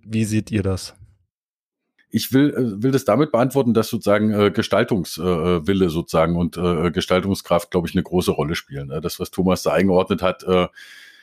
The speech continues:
Speaker 2: wenn ich, wenn ich Menschen erlebe, die quasi bei Autogrill über drei Jahre gekämpft haben, äh, äh, um den Tarifvertrag und gesellschaftliche Solidarität nicht nur im Wort erlebt haben, also mir geht's nicht um Grußworte, sondern tatsächlich, äh, äh, darum, dass dann auch, äh,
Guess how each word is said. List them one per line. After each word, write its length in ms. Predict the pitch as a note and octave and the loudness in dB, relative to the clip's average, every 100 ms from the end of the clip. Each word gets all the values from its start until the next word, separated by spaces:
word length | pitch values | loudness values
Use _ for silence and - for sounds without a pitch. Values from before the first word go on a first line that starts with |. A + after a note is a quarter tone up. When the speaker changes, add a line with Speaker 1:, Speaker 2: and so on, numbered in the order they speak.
| _ | _
Speaker 2:
wenn 140 | G2+ G#2+ | 0 0
ich, 220 | A2+ E3 | 0 0
wenn 160 | A2+ A#2 | 0 0
ich 100 | A2 | 2
Menschen 320 | A#2 C#3 C#3+ | 2 2 2
erlebe, 400 | A2+ A2+ B2 B2 | 4 4 4 0
die 300 | G#2+ G#2 G2 | 0 -4 -4
quasi 400 | G2+ G#2 G#2+ G#2 | 0 2 2 0
bei 180 | G#2+ F2+ | 0 2
Autogrill 680 | A2 - A#2+ - A#2 B2+ A#2 | 2 2 -4 0 2 4 0
über 280 | G#2 G#2 G2+ | 0 -2 -2
drei 200 | - G#2 | 0 2
Jahre 320 | G#2+ A#2 B2 | 4 2 2
gekämpft 460 | G#2 A2+ C3 - | -2 -2 -2 0
haben, 360 | F2+ F#2+ G#2+ A#2 | 2 2 2 -2
äh, 760 | F#2 G2 F#2+ F#2 F#2+ F2 F#2+ | 0 0 0 -2 -2 -2 -2
äh, 40 | F2+ - | -2 -4
um 160 | G2+ | 0
den 140 | G#2 F#2+ | 0 2
Tarifvertrag 720 | F#2+ C3 - G#2+ - G2 - | 0 0 -2 -2 2 2 2
und 220 | G2+ F#2 | -2 -2
gesellschaftliche 720 | F#2+ F2 G#2 - G#2+ G#2+ F#2+ | -2 2 2 2 -2 -2 -2
Solidarität 760 | F2 G2 G2 F#2+ F#2 - A2+ A2 | 0 2 2 2 0 0 -2 2
nicht 220 | A2 - | 2 4
nur 220 | A2+ A2+ | 4 4
im 240 | A2+ G2 D#2 | 4 2 2
Wort 260 | E2+ C#3 | 2 2
erlebt 400 | - B2 C3 - | 2 2 2 0
haben, 280 | C#3+ D#3 D3 | -2 -2 -4
also 180 | E2 D#2+ | -8 -8
mir 120 | E2+ | -12
geht's 200 | F#2+ - | -12 -10
nicht 100 | F#2 | -6
um 100 | F#2 | -6
Grußworte, 640 | - A#2+ - E2 E2+ A#2+ - _ - - - _ | -4 -6 -2 -2 0 -2 -4 _ -20 -20 -20 _
sondern 380 | - F#2 F#2+ F#2 | 0 2 2 2
tatsächlich, 600 | G2+ - F#2 A2 G2+ - | 0 0 -2 -2 -4 0
äh, 340 | G2 F2+ F2+ | 2 4 2
äh, 40 | F2 | 2
darum, 380 | E2 G2 G2 | 2 2 0
dass 180 | F#2 - | 0 0
dann 160 | F#2+ F2 | 0 0
auch, 320 | D#2 F#2 - | 0 -2 -4
äh, 320 | E2+ F2 F2 | -2 0 0